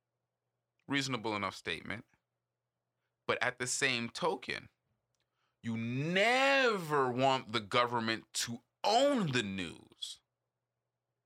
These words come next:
So we have to have a really weird situation with the news where it is one hundred percent privately run and one hundred percent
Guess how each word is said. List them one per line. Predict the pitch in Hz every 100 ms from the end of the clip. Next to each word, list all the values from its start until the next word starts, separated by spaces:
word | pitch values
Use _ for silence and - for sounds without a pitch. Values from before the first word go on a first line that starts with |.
| _ _ _ _ _ _
So | - - - 170
we | 147 165
have | 165 185 226 -
to | 196
have | 156 170 170 143
a |
really | 113 101 120 147 147 147
weird | 110 110 117 117 110
situation | - 113 - 107 92 92 92 - 87
with | 90 - -
the |
news | 90 80 80 80 78 - - _ _ _ _ _
where | - 98 95 92 -
it | 107
is | 104 90
one | 95 85
hundred | - - 180 190 226 196 208 180 156 _
percent | - 185 156 - - 131 107 - - _ _ _
privately | - 123 135 170 175 175 139 135
run | 107 98 104 90 82 - _ _ _ _ _ _ _ _ _ _ _ _ _
and | 127 127 110
one | 131 127
hundred | - 156 185 214 165 202 185
percent | - 160 151 - - - 139 101 95 -